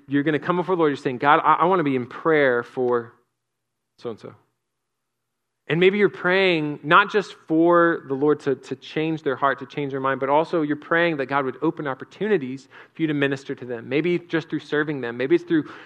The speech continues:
setting up. Maybe you text them later today and you're like, "Hey, let's, let's grab coffee before finals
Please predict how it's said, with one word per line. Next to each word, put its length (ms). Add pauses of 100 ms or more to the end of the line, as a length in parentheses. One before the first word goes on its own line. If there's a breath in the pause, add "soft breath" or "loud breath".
(140 loud breath)
setting 460
up. 80
Maybe 160
you 40
text 300
them 100
later 180
today 120
and 80
you're 100
like, 100
"Hey, 120
let's, 240
let's 140
grab 200
coffee 280
before 380
finals 540